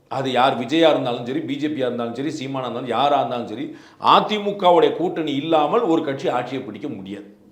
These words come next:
இது ரெண்டு தான் என்னுடைய ஸ்டேட்மெண்ட். காங்கிரஸ் திமுக கூட்டணி உடையுமா, விடுதலை சிறுத்தைகள் உடையுமான்னு அது அவர்களுக்கு கொடுக்கக்கூடிய ஆஃபரை பொறுத்தது. உடைய மாட்டாங்களா இல்ல.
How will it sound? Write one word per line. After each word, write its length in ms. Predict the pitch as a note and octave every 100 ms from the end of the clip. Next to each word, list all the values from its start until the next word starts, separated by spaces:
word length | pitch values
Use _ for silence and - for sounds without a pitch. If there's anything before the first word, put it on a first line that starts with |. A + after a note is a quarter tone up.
| -
இது 200 | C3 B2
ரெண்டு 320 | C3+ F3+ E3+
தான் 100 | E3
என்னுடைய 320 | C#3 A2 A2
ஸ்டேட்மெண்ட். 360 | - F2+ - _ _ _ _ _ _ _ -
காங்கிரஸ் 600 | C#3+ F3+ A#3 A#3 - -
திமுக 440 | F#3+ F3+ F3 D#3+
கூட்டணி 360 | E3 E3 D#3+ D3
உடையுமா, 680 | A#2+ B2 D#3+ C#3 C3 A#2+ G2
விடுதலை 300 | C3+ E3 E3
சிறுத்தைகள் 360 | C3+ B2 A#2 D3
உடையுமான்னு 540 | C3 A2+ G#2+ C3 G3
அது 220 | - A#2+
அவர்களுக்கு 480 | A#2 A#2+ A2+ G#2 G#2
கொடுக்கக்கூடிய 480 | C3 D3+ D3 A2+ A#2+
ஆஃபரை 560 | A2 B2+ C3 A#2+ F#2+
பொறுத்தது. 300 | G#2 G2+ G2+ G2
உடைய 320 | G#2+ C3+ C#3+
மாட்டாங்களா 500 | C3+ A#2+ A#2+ A2 B2+
இல்ல. 140 | G#2+